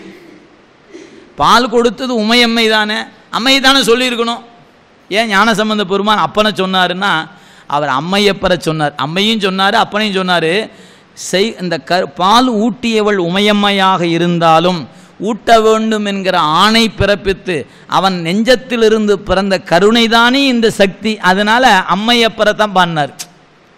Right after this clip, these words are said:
அதனால தோளுடைய செவியன் அப்படின்னு தான் சொன்னார், செவியல்னு சொல்லல, செவியன்.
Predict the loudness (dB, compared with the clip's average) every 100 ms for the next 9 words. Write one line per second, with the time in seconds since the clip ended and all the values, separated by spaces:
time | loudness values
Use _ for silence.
0 | _ _ _ _ _ -4 -2 -2 0 4
1 | 6 4 2 4 2 4 4 6 6 6
2 | 6 6 2 -2 -8 -4 0 2 2 0
3 | -2 2 2 4 4 4 2 2 4 6
4 | 4 0 -2 0 2 2 4 2 0